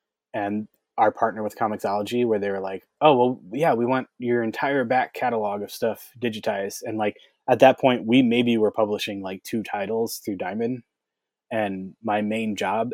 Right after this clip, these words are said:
at that point was changing all of our, uh, digital files to be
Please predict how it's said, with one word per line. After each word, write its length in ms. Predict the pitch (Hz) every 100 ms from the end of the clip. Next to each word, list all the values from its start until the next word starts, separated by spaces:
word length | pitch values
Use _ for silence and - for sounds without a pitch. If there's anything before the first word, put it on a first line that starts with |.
| -
at 100 | -
that 180 | 127 -
point 280 | 139 139 -
was 500 | 113 107 104 98 - _ _ _ _ _
changing 460 | - 123 110 104 110
all 220 | 101 101
of 80 | 95
our, 340 | 101 95 95 - 104
uh, 260 | 95 92
digital 340 | 95 104 101 95
files 420 | 107 95 92 -
to 140 | -
be 520 | 95 104 98 92 92